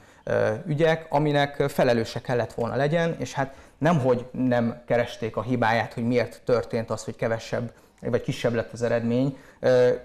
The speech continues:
mindig azt látjuk, hogy mindig hurrá optimizmus van, mindig győzelemről beszélnek, mindig sikerekről beszélnek.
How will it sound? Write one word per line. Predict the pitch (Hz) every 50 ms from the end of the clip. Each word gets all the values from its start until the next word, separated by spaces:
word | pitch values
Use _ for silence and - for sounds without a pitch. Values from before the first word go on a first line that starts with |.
| - _ _ _ _
mindig | - 180 165 147 135
azt | 147 139 -
látjuk, | - 135 120 120 - 127 -
hogy | 127 120
mindig | 139 147 123 123 117
hurrá | - 165 165 156 147 147
optimizmus | 139 - - 139 127 123 120 117 123 120 - -
van, | - 123 113 113
mindig | 117 - 139 135 127 117 117 113
győzelemről | 127 147 156 151 - 139 131 123 127 123 123 107
beszélnek, | 117 113 - - - 123 113 113 110 - -
mindig | 135 120 113 110 -
sikerekről | - - 156 - 147 135 135 135 - 143 127
beszélnek. | 123 123 120 - - 135 127 - - - _